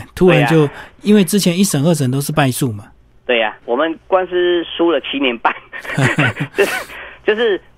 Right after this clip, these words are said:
Speaker 2: 我们如果用棒球术语来讲的话，我们几乎是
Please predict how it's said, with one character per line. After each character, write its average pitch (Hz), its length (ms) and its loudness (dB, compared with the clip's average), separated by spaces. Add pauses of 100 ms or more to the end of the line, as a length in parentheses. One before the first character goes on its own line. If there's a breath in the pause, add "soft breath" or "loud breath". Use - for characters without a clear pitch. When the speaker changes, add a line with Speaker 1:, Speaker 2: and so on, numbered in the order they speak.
Speaker 2:
我 139 180 0
们 160 140 -2
如 196 80 2
果 208 100 2
用 190 180 -2 (120)
棒 196 200 -2
球 147 160 -2
术 175 200 0
语 113 80 -4
来 120 120 0
讲 113 140 -2
的 110 60 -8
话， 151 100 0
我 110 160 -4
们 123 220 -4
几 175 200 2
乎 180 180 0
是 147 360 -2